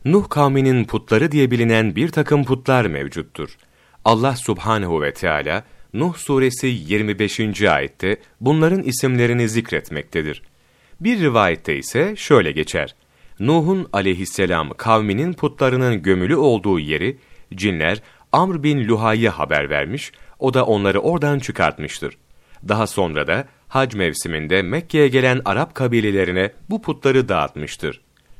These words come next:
Ortaya çıkış şekli nasıl olursa olsun, sonuç itibariyle Araplar, İbrahim'in aleyhisselam davetinden yüz çevirmişler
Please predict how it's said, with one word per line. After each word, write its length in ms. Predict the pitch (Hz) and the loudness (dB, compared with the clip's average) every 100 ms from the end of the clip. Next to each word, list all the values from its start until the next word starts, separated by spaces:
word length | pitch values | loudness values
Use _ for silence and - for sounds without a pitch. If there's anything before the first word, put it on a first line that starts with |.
| - _ - | -20 _ 0
Ortaya 400 | 107 104 117 104 | 2 2 2 0
çıkış 360 | - - 139 - | 0 -6 -6 -2
şekli 440 | 113 - 110 85 | -2 0 0 0
nasıl 280 | 104 - 175 | -4 0 2
olursa 400 | 151 139 123 95 | 4 2 2 0
olsun, 440 | 69 - 85 127 - - - - | 0 -4 -8 -8 -12 -20 -20 -8
sonuç 380 | - 160 220 185 | 0 2 2 -2
itibariyle 680 | 147 135 123 120 120 98 - | 0 2 4 4 2 2 0
Araplar, 560 | 82 73 - 78 110 - _ _ _ - | -2 -2 -4 -2 -4 -6 _ _ _ -4
İbrahim'in 760 | 107 104 101 101 101 101 - - | 0 2 2 2 -4 -4 -8 -4
aleyhisselam 840 | 85 87 85 85 - 92 92 78 78 | -2 0 -2 -4 0 2 2 0 0
davetinden 680 | 92 92 90 98 90 90 | 0 0 -2 -2 0 0
yüz 260 | 71 90 117 | 0 -6 -4
çevirmişler 760 | - 85 71 71 - 87 127 | -2 -2 -2 -6 -2 -2 -2